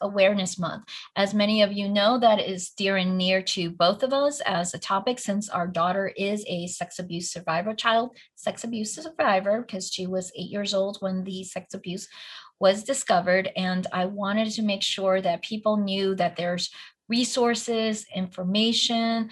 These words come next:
services out there to help you with your healing process. And I thought it was very fitting to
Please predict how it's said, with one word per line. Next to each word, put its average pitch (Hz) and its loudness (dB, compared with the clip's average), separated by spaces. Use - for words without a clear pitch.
services 220 0
out 208 2
there 208 4
to 196 -4
help 208 -4
you 214 0
with 185 -4
your 185 -6
healing 226 0
process. 170 -2
And 185 0
I 185 0
thought 202 2
it 196 0
was 190 -2
very 262 6
fitting 196 2
to 196 -2